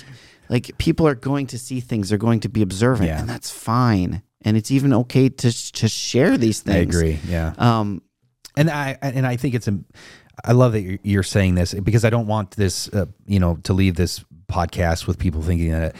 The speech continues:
Speaker 2: like, fasting, you just shut, you never say anything, because that's not the case. Like, I have fasted.
Speaker 1: Yeah.
Speaker 2: I have told Rachel, "If I don't eat dinner, just leave me alone." And because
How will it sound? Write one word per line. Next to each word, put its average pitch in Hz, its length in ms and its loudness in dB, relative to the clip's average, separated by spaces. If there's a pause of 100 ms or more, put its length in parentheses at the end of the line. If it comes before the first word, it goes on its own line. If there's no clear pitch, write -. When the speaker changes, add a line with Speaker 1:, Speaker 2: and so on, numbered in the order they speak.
(400)
Speaker 2:
like, 80 260 0 (300)
fasting, 95 540 -6
you 82 80 -12
just 80 160 -10
shut, - 260 -8
you 110 100 -6
never 101 240 -2
say - 220 -2
anything, 95 220 -6 (260)
because 135 220 4
that's 139 160 -6
not 127 160 -2
the 104 80 -6
case. 107 420 -6
Like, 92 160 0
I 107 200 0
have 117 360 -4 (160)
fasted. 127 720 -4
Speaker 1:
Yeah. 104 240 -4
Speaker 2:
I 98 120 2
have 101 140 -2
told 104 240 -2
Rachel, 101 520 2 (720)
"If 101 200 0
I 101 140 0
don't 123 280 -2
eat 123 160 -4
dinner, 95 400 2 (1300)
just - 140 -10
leave 110 140 4
me 110 60 4
alone." 95 200 2 (800)
And 98 320 0 (220)
because 104 400 2